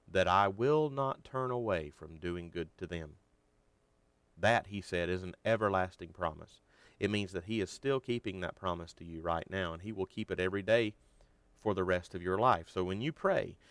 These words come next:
and you are tempted to give up praying, remember who it is to whom you pray. Remember that he not only, uh,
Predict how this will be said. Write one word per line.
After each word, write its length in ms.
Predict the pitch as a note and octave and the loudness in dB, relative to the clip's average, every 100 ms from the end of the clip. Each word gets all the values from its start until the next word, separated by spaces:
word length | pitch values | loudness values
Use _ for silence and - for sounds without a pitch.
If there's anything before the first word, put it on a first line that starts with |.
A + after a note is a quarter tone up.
| - F2+ | -16 -8
and 140 | F2+ | -4
you 120 | A#2 | 0
are 60 | A#2 | 0
tempted 380 | - C3+ C3 A#2 | 2 -2 -2 -4
to 60 | |
give 220 | G#2 A#2 C#3+ | 2 4 4
up 180 | C#3+ | 4
praying, 420 | - F2+ E2 D#2 A2 _ _ | 2 0 0 -4 -16 _ _
remember 420 | F#2+ G2 C3+ F3 | 0 2 2 2
who 180 | D3 D3+ | 0 -2
it 100 | D#3 | 0
is 400 | G2 D#2+ F2 - - _ _ - | 0 -2 -8 -12 -20 _ _ -2
to 140 | C#3+ | 0
whom 280 | C#3+ D#3+ A2+ | 2 0 -2
you 80 | F#2 | -4
pray. 360 | F2+ E2 E2 - _ _ | -2 -2 -4 -16 _ _
Remember 360 | G2 G2+ B2 B2+ | -2 2 4 4
that 180 | A#2 G2+ | 2 0
he 180 | B2+ B2+ | -2 0
not 220 | B2 B2 | 2 4
only, 320 | B2+ G#2+ G2 _ _ _ - | 2 -2 -4 _ _ _ -10
uh, 280 | F#2+ F2+ | -6 -4